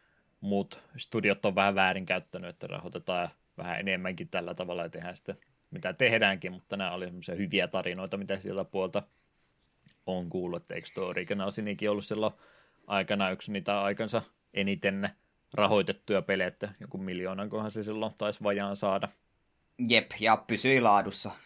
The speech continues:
Speaker 1: Mm. Vähän tietysti aikataulut taisi siinä venyä, kun tota, tota, projekti kasvaa, mutta näin muuten niin ihan onnellisia tarinoita ollut nämä Original Sin ja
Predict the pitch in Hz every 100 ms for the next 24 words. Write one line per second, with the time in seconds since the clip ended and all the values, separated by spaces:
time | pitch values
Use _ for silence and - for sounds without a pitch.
0 | - - 90 85 - _ - _ _ _
1 | _ _ _ _ - - 78 80 80 87
2 | - - 101 95 101 101 98 92 107 101
3 | 113 101 - 101 123 131 120 _ 117 -
4 | 120 117 - - - - _ _ - 107
5 | 110 104 101 - 104 - - - 120 107
6 | - 110 110 - 107 104 104 104 101 98
7 | 160 107 101 101 107 104 - - 95 95
8 | - _ _ _ _ _ 117 110 107 107
9 | 104 107 104 101 107 101 98 98 95 92
10 | 92 92 92 95 92 95 90 90 98 90
11 | 87